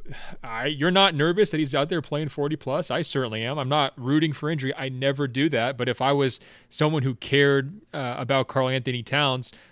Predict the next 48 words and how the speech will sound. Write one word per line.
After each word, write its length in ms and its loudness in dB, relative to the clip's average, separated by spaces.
I 160 4
would 340 4
be, 420 2
uh, 380 -8
making 560 -2
sure 440 0
ownership 640 -2
realized 720 0
that, 320 -2
you 60 -8
know, 80 -6
before 440 -4
he 140 0
signed 380 0
that 180 0
next 260 -6
contract 440 -4
extension, 580 -6
you 60 -8
know, 80 -6
the 60 -4
one, 260 -6
like, 240 -6
similar 320 0
to 80 -8
the 80 2
one 160 0
that 160 0
Wiggins 320 -2
got, 320 0
that 160 4
there 180 8
was 180 6
an 160 2
open 360 2
and 120 -2
frank 300 -2
discussion 500 -2
about 440 -2
how 260 2
many 240 2
minutes 320 4
are 100 4
reasonable 480 0
for 180 -2
his, 200 -2
you 140 -2
know, 160 -4